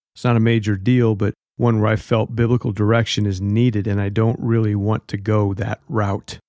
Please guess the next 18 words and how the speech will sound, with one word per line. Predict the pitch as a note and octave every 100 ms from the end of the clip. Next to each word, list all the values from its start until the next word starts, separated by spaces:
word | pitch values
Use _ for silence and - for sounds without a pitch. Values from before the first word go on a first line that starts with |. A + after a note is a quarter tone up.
| _ -
So | C3+
I |
get | B2 A#2+
to |
the | A#2+
men's | A2+ B2 A2
study, | B2 A2+ A2
and | G2+
lo | A2+ B2 C3
and | C3+
behold, | C3 A#2+ A2+ A2+ A2+ G#2+ -
the | A2+
group | G#2 A#2+ B2
leader | A#2+ A#2+ A2+
does | A2 G#2
a | G#2 G2
stellar | - - - C3+ C3 A2+ A2
lesson | A2 A#2 A2 G#2